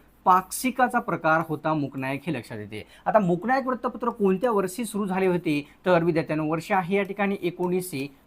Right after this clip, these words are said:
वीस या वर्षी सुरू झालेले होते. कव्हर करूया प्रश्न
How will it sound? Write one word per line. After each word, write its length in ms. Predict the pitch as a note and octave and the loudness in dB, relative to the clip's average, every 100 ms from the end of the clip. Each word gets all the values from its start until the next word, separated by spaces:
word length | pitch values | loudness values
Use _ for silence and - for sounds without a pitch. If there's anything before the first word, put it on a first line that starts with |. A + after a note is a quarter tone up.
| D3 | -8
वीस 420 | C#3+ A3 G#3+ C4+ - | -2 0 0 -6 -10
या 320 | D#3 D3 E3+ | -4 2 4
वर्षी 380 | E3+ C#3 B2 D#3+ | 2 0 -6 -8
सुरू 260 | D3+ C3 B2+ | -12 -10 -10
झालेले 440 | A#2 A2+ A2+ E3+ F4+ _ _ - | -10 -12 -6 -6 -6 _ _ -10
होते. 260 | A#2+ - - - - - | -10 -12 -20 -20 -20 -10
कव्हर 180 | G#2+ A2 | -8 -6
करूया 280 | A#2 A2+ A2+ | -8 -8 -8
प्रश्न 340 | A2 - C#3 | -12 -10 -8